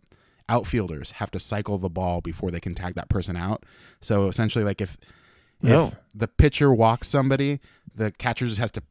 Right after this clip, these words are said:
Speaker 1: pick up the ball, just fucking throw it to outfield, and they just have to throw it to every outfielder before they can try and tag that person out. So a lot of times they'll just, like, they'll make
Speaker 2: Oh,
Speaker 1: it to
Speaker 2: that's
Speaker 1: second
Speaker 2: cool.
Speaker 1: or third base, uh, if they're walked. So it's, uh, it's a lot more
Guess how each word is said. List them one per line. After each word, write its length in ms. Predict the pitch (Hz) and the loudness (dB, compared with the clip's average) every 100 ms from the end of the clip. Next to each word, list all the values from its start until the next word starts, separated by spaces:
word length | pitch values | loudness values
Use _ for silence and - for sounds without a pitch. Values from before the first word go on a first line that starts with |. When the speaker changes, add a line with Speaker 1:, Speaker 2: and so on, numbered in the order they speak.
| _ _ | _ _
Speaker 1:
pick 240 | - 139 139 | 2 4 0
up 160 | 139 | -4
the 80 | 127 | 0
ball, 240 | 117 113 113 | 2 2 2
just 160 | 107 | -6
fucking 240 | - 107 98 | -6 -6 0
throw 160 | 120 | 4
it 80 | 123 | 4
to 60 | 127 | 4
outfield, 420 | 113 110 127 113 | -4 0 2 2
and 140 | 101 110 | 2 2
they 80 | |
just 160 | 107 104 | 2 -2
have 120 | 117 | -4
to 100 | 113 | -4
throw 180 | - 110 | 0 0
it 80 | 101 | 0
to 100 | 107 107 | -4 -2
every 300 | 113 117 - | 2 2 2
outfielder 500 | 104 95 107 92 90 | -2 0 -2 0 -2
before 340 | 90 - 95 | -4 -2 -2
they 80 | 92 | -2
can 120 | 104 | -4
try 200 | 90 95 | -4 -4
and 120 | 85 | -4
tag 200 | 95 90 | -4 -4
that 140 | 90 - | -6 -4
person 280 | 92 87 | -4 -4
out. 260 | 87 85 - | -4 -6 -6
So 100 | 101 | -4
a 40 | 95 | 2
lot 140 | 131 | 2
of 60 | 160 | 4
times 360 | 139 117 107 - - - - - | 2 0 -2 -8 -20 -20 -20 -2
they'll 180 | 110 104 | 2 2
just, 160 | 104 113 | 0 -2
like, 80 | 110 | 4
they'll 200 | 120 151 | 8 8
make 100 | 117 | 6
Speaker 2:
Oh, 40 | |
Speaker 1:
it 60 | - | 2
to 60 | |
Speaker 2:
that's 60 | 101 | 0
Speaker 1:
second 280 | 127 113 110 | 0 0 0
Speaker 2:
cool. 80 | 107 | 0
Speaker 1:
or 40 | |
third 260 | - 104 92 | 4 2 2
base, 420 | 95 87 78 - - - - - | -2 -2 -6 -8 -14 -20 -16 -4
uh, 260 | 90 87 80 | -2 0 -2
if 160 | 90 | -2
they're 120 | - 87 | 2 2
walked. 380 | 87 82 - - - _ _ | 2 -2 -8 -20 -20 _ _
So 220 | - 104 95 | -4 2 2
it's, 160 | 90 | 2
uh, 380 | 95 107 101 90 - _ - | 2 4 4 2 -6 _ -2
it's 100 | 127 | 4
a 60 | |
lot 160 | 139 170 | 4 6
more 500 | 180 175 170 165 | 8 8 8 6